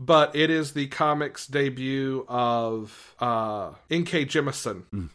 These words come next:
Speaker 1: whose novels are, from what I've read, just amazing. I mean, the, the ones I've read so far,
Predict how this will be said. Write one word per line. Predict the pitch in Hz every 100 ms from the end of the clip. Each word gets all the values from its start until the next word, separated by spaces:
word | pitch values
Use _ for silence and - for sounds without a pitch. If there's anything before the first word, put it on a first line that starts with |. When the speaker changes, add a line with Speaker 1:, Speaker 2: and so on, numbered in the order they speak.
| -
Speaker 1:
whose | 151 139 131 127 117 - -
novels | 143 147 147 135 131 120
are, | - 120 117 113 107 101
from | - 147 135
what | 127
I've | 120
read, | 120 120 110 113
just | 120 -
amazing. | 120 113 113 107 101 76
I | 117
mean, | 117 117
the, | 123
the | 127
ones | 123 127 123 113
I've | 113 110 117
read | 107
so | - 110
far, | - 104 95